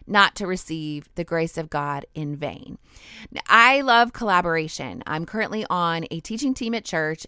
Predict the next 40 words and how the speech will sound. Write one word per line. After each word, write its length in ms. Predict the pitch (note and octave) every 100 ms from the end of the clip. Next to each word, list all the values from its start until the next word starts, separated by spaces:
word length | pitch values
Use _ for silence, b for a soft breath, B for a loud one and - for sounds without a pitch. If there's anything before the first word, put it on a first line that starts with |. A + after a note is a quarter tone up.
| -
It's 160 | D#3+
one 140 | E3+ E3+
of 200 | D#3+ D#3
the 140 | A#3
most 260 | C4 B3 -
gratifying 520 | F#3 E3+ - E3 D3+
experiences 720 | - - D#3 D3 D3+ - D3
I've 140 | D3+
had 320 | D#3+ D3 C#3+ C#3
in 140 | D3+
a 80 | C#3+
long 380 | D3+ D#3+ F3 F#3
time. 520 | D#3 D3 C#3+ C#3+ C#3+ B B B B -
Uh, 220 | D#3+ -
there's 340 | F3 E3+ E3+ -
a 120 | D#3+
mutual 380 | F3 G3 C4 A#3+
love 240 | G3+ F3+
and 100 | E3+
respect 460 | E3 - D#3 D3+ -
among 260 | D#3+ D#3 D3
the 60 | -
panel, 600 | D#3+ C#3 C#3 E3+ A#3 B B B B -
and 240 | F3 E3
I 120 | E3
am 160 | D#3 D3
challenged 560 | - G3 B3 C4+ C#4+ -
and 200 | C3+ -
cared 260 | G#3+ A3+
for 320 | - B3 A#3 -
and 140 | D#3
respected 760 | D3 D3+ - G3 - G3 G3 G3 B B B -
as 260 | F3+ D#3+
we 240 | F3 F3 E3+
share 340 | - G3+ G3+
the 140 | G#3 A3+
truth 420 | - E3+ D#3+ -
of 160 | F3+ E3
God's 320 | D#3 D3 D3+
word 380 | - D3 C#3+